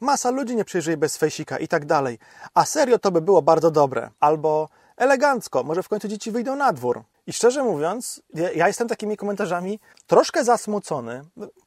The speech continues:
Tam już część osób przyznało się po tym, jak zwróciłem uwagę na to, że to są głupoty, przyznało się do tego, że to są żarty, że oni tak naprawdę wcale nie uważają. No ale wiecie, przez internet trudno jest ocenić, czy ktoś żartuje, czy mówi serio.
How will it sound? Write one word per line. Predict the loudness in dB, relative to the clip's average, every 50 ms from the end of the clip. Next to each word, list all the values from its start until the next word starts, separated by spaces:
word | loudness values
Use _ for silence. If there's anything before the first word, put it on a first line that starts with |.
| _ _
Tam | 0 0 0 0
już | -2 -6 -4
część | -2 -2 -2 0 -2
osób | -2 -2 -2 -4
przyznało | _ -8 -6 -6 -4 -2 -2 2 2 2 2
się | 2 0 -2 -2 -2 -6 -14 -14 -14
po | -12
tym, | -10 -8 -8
jak | -8 -10
zwróciłem | -10 -12 -10 -10 -8 -6
uwagę | -4 -4 -4 -4 -6
na | -8
to, | -10 -12
że | -14
to | -16 -14
są | -14 -12 -10
głupoty, | -8 -6 -6 -6 -4 -4 -6 -6 -8 -16 -18 -12
przyznało | -8 -6 -2 0 2 2 2 2
się | 0 -4
do | -6
tego, | -6 -6 -6
że | -8
to | -10 -12
są | -12 -12 -12 -12 -8
żarty, | -4 0 0 0 0 0 0 0 0 0 -2 -4 -10 _ _ _ _ -4
że | -2 -2
oni | -2
tak | -2 -4 -6
naprawdę | -6 -8 -8 -8 -8 -6
wcale | -4 -4 -4 -4
nie | -4 -6
uważają. | -6 -6 -4 -4 -4 -2 -4 -4 -6
No | -8 -10 -10 -10
ale | -8 -6
wiecie, | -6 -6 -6 -10
przez | -12 -12 -12 -10
internet | -8 -6 -6 -6 -8 -8
trudno | -10 -10 -8 -8
jest | -8 -8
ocenić, | -8 -8 -8 -8 -8
czy | -8
ktoś | -8 -8 -6
żartuje, | -6 -8 -6 -4 -4 -4
czy | -4 -6
mówi | -10 -10 -8 -4
serio. | -2 -2 -2 -2 -4 -6 -8